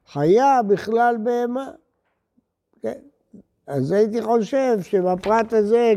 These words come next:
כן כלול חיה. אז הוא אמר לו, אה,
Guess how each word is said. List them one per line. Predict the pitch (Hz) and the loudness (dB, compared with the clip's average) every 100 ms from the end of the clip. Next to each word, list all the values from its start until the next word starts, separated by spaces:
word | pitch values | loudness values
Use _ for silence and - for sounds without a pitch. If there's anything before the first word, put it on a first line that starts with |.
| 165 | 0
כן | - 240 247 214 | -2 0 0 2
כלול | 220 196 175 156 | 2 4 4 2
חיה. | 160 151 135 - _ _ _ _ _ _ _ _ _ _ - _ - - - - | -2 0 -2 -6 _ _ _ _ _ _ _ _ _ _ -20 _ -20 -20 -20 -8
אז | 117 | -2
הוא | 127 165 | 0 2
אמר | 214 269 254 | 2 2 2
לו, | 240 233 233 226 233 - _ _ _ _ _ _ _ _ - | 2 0 0 -2 -6 -14 _ _ _ _ _ _ _ _ -6
אה, | 165 151 156 151 147 147 139 139 131 131 135 | 2 4 4 2 2 0 0 -2 -4 -8 -10